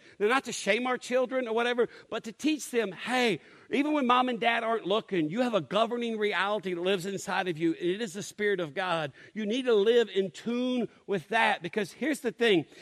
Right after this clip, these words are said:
If we taught our kids more about the Holy Spirit, you wouldn't have to worry about their morality so much. Now, let that sink in for a minute. You're like, "Hey, my kids are four. I don't worry about that." Wait till they get to be fourteen.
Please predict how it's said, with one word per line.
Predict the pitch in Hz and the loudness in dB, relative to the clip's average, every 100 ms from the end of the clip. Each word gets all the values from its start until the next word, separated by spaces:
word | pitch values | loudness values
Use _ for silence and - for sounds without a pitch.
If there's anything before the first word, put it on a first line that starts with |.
| - | -4
If | 214 | -2
we | 247 | -2
taught | 220 285 | -2 0
our | 294 | 0
kids | - 254 165 | 0 -4 -4
more | 190 190 233 | 0 4 4
about | 240 226 190 | 4 0 -2
the | |
Holy | 165 220 226 | -2 -2 -2
Spirit, | - 220 233 247 240 - - | -6 -6 -2 0 -2 -8 -8
you | 202 262 | -4 -2
wouldn't | 247 | 0
have | 226 226 | -2 -2
to | |
worry | 202 214 | -2 0
about | 202 190 | 0 -2
their | 208 | -4
morality | 190 190 196 220 165 | -2 -2 0 -2 -4
so | - 156 | -4 -2
much. | 151 120 - - _ _ _ _ _ _ _ _ _ _ _ _ _ _ _ _ | -2 -4 -16 -20 _ _ _ _ _ _ _ _ _ _ _ _ _ _ _ _
Now, | 180 | -4
let | 220 | -2
that | 240 202 | -2 -4
sink | - 202 | -4 -2
in | 240 220 | 0 0
for | 170 | 0
a | 147 | 0
minute. | 147 101 - _ _ _ _ _ _ _ - | 0 -2 -12 _ _ _ _ _ _ _ -10
You're | 156 | -4
like, | 165 151 | -2 0
"Hey, | |
my | 175 - | -2 -2
kids | 190 175 | -2 -4
are | 151 | -6
four. | - 240 185 | -4 -2 0
I | 165 | 0
don't | 175 | 0
worry | 220 | 0
about | 220 170 147 | 2 0 0
that." | 156 127 - - - | -2 -4 -8 -20 -4
Wait | 165 185 | -4 0
till | |
they | 190 | 0
get | 175 | 0
to | 151 | -2
be | 160 | -4
fourteen. | 160 180 156 208 135 | -4 -6 -2 -2 -2